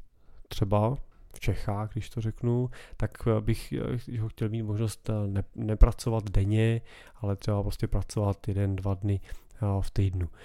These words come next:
A v takovém období třeba já osobně by-, bych byl rád někde, eh, ve věku padesát let, jo, ale, eh, vlastně ten, ten rámec je hodně, hodně pohyblivý. A víceméně vycházím z toho, že třeba v tomhle,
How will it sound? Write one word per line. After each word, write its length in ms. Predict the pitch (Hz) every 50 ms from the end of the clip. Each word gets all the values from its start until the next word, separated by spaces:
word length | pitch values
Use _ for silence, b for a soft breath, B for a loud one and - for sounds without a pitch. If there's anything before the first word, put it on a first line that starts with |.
| B B B B
A 60 | -
v 40 | -
takovém 280 | - - - 147 143
období 380 | 143 147 131 120 127 123 123 123
třeba 180 | - - 120 117
já 140 | 107 110
osobně 480 | - - 120 - - 120 113 113 107 104
by-, 240 | 107 117 110 113 120
bych 220 | 110 110 107 107
byl 160 | 107 110 110
rád 340 | 104 104 98 101 101 - -
někde, 260 | 101 98 95 98 101
eh, 340 | 101 95 - - - - 113 107 104 98 98 98 98 98 95
ve 80 | 104 95
věku 440 | 92 95 90 - - 101 92 92 - B B B B B B B - - - -
padesát 680 | - 95 95 101 95 - - 104 95 92 95 - -
let, 440 | 104 92 90 92 - - - - - - - - - -
jo, 180 | - 95 92 92
ale, 300 | 90 98 101 101 98 95 - B B B B B B B B -
eh, 240 | 110 107 104 107 107
vlastně 340 | 107 113 101 - - 113 110
ten, 280 | - 123 113 110 101 - B B B B B -
ten 180 | - 117 113
rámec 460 | 107 107 95 95 98 107 107 104 -
je 60 | 107 104
hodně, 380 | 98 98 92 104 104 98 92 - - - -
hodně 420 | 139 127 107 95 101 98 98 107 101
pohyblivý. 680 | - 110 95 98 101 92 95 98 92 - 90 87 87 B B B B B B B B B B
A 360 | - 101 101 98 98 98 98 101 101 107 117 113 - - - 120 - - - 69 - - - - - - - - - 151
víceméně 560 | 123 120 123 123 - 143 131 123 127 123 123
vycházím 440 | 113 104 - 113 110 110 113 117 107
z 60 | -
toho, 220 | - 117 101 101
že 140 | 101 - 113
třeba 300 | - - - - 110 104
v 60 | 101
tomhle, 500 | - - 107 101 98 107 110 107 104 92